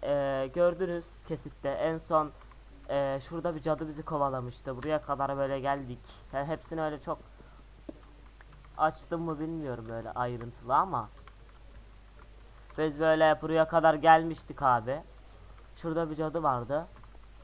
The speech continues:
Biz ilk başta şurada altın görmüştük. İlk cadılar falan vardı. İskeletler, cadılar hepsini öldürdük. Ondan sonra orada,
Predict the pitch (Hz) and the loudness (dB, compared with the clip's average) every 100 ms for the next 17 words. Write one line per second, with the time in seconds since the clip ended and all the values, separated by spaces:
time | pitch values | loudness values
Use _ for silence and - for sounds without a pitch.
0 | - - 156 139 156 - 175 165 170 175 | -20 -4 -4 -4 -8 2 4 4 -2 -8
1 | 147 156 156 151 151 180 160 147 117 113 | -8 0 6 6 4 -10 -6 -4 -6 -12
2 | - 160 - - - - 147 151 - - | -14 -14 -14 -20 -20 -12 -10 -10 -14 -6
3 | 151 156 156 160 160 156 156 147 123 107 | -4 0 2 2 2 0 0 0 -2 -2
4 | 143 - - 147 143 - 143 135 139 143 | -10 -12 -10 -4 -4 -2 -2 -2 -4 -2
5 | 147 147 147 - 151 147 147 139 120 151 | 0 0 -2 -6 -6 -4 -4 -8 -8 -4
6 | 143 143 143 151 147 - - - - - | -4 -2 -6 -2 -2 -2 -14 -20 -20 -2
7 | 151 156 143 156 147 | 0 2 0 2 2